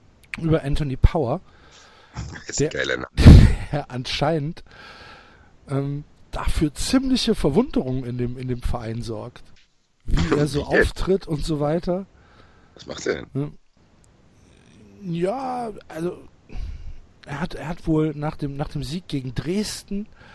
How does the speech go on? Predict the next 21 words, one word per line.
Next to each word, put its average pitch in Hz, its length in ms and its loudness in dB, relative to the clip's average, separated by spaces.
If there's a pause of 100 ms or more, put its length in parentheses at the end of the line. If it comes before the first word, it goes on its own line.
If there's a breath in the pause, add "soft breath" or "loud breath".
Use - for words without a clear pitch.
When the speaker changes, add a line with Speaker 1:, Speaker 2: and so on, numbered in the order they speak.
(280 soft breath)
Speaker 1:
ist 151 140 -4
er 151 140 0
wohl 160 360 2 (460)
mit - 460 -6 (320)
hundert 190 420 0
Fanutensilien, 196 1400 -2 (1200)
mit 151 160 -8
Schals 190 640 -2
und 139 220 -4
Handschuhen 196 600 -2
und 151 180 -4
Mützen 208 420 -4
und 175 100 -6
so 175 140 -2
weiter, 180 340 -2
ist - 140 -12
er 170 160 -2
wohl 165 200 -2 (320)
aufs - 280 -4
Feld 196 420 -2
gelaufen 120 640 -2